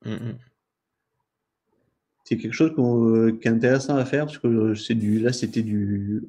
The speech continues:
Speaker 2: on avait des contraintes historiques de la Seconde Guerre mondiale, mais on était assez libre sur le,
Speaker 1: Sur le design en
Speaker 2: sur
Speaker 1: tant que tel.
Speaker 2: extrapoler des persos qui sont un peu différents, quoi,
Speaker 1: Mhm, mhm.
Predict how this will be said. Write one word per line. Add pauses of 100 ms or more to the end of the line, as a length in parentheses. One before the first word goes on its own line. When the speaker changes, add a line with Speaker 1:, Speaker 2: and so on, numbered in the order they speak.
Speaker 2:
on
avait
des
contraintes
historiques (1400)
de
la
Seconde
Guerre
mondiale, (480)
mais
on
était
assez
libre
sur
le, (640)
Speaker 1:
Sur
le
design
en
Speaker 2:
sur
Speaker 1:
tant
que
tel.
Speaker 2:
extrapoler
des
persos
qui
sont
un
peu
différents,
quoi, (100)
Speaker 1:
Mhm,
mhm.